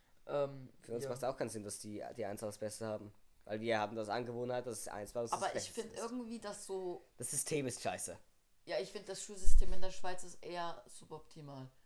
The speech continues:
Speaker 2: Ja.
Speaker 1: Es ist ein bisschen elitär gestaltet. Äh, du musst sehr viel, ähm, Wissen und auch sehr viel, äh, Aufwand, zum Beispiel ins Gymnasium zu kommen, ist viel schwieriger als in Deutschland.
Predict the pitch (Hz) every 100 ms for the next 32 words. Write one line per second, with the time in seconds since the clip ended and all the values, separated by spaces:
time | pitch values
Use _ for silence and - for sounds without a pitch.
0 | - - - 110 92 - - 175 196 185
1 | 180 - 185 180 165 165 165 190 170 170
2 | 175 - 160 143 - 143 - _ - -
3 | - - - _ - 147 151 151 160 170
4 | 165 - - - - - 339 180 190 -
5 | 180 175 175 175 - _ - - - 151
6 | 143 147 143 - - - _ _ _ _
7 | - - - - - - 123 135 170 -
8 | 214 208 208 196 - 160 160 - 147 143
9 | - 156 165 - 160 156 - _ - 139
10 | 135 143 160 - 160 156 - 143 143 139
11 | 135 - - - 151 147 - 151 156 170
12 | 170 165 165 - - 151 165 175 - _
13 | _ _ - - - - 196 185 - 170
14 | 190 180 165 170 165 165 151 160 - 147